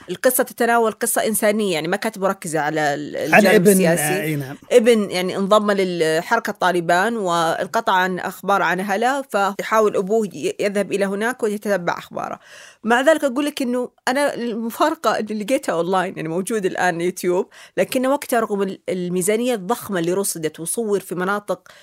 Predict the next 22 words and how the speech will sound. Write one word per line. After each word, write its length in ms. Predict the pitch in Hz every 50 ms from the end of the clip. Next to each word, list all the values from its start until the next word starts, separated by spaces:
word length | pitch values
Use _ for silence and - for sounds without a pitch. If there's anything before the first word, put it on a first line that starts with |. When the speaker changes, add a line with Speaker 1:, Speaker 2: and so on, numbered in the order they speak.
| - _
Speaker 1:
شرسة 560 | - - - 240 226 208 175 - - 156 165 - _ -
يعني 240 | 165 151 147 156 165
بوصف 400 | 151 170 170 185 - - - 202
المنتج، 440 | 202 208 208 202 - - 156 170 -
فعلًا 280 | - 233 233 240 214 202 - -
أدوا 240 | - 208 190 196 208
الممثلين 580 | 190 190 190 185 185 190 - - 208 220 196 - -
أداء 320 | 185 175 196 208 - - - - - - - - _ -
متعب 480 | - 151 165 196 233 247 - 240 196 180 160
جدًا 340 | 214 220 180 170 190 170 170
في 160 | - - -
إنهم 200 | 185 180 175 175
يصورون 440 | 175 - - 185 175 175 190 196 185
في 140 | - 202
مختلف، 460 | 170 175 180 - - - 180 180 - 170
آه، 260 | 139 113 143 147 151
تضاريس 580 | - - 185 165 180 180 175 208 226 240 -
ومختلف 440 | 208 160 180 - - 180 160 165 -
أنواع 320 | - - 175 175 165 160 160
الأجواء، 500 | 151 127 160 151 - 170 170 208 269 - - - - - - _ -
لكنه 340 | 202 208 - 294 254 285 277
منع. 300 | 269 262 220 175 -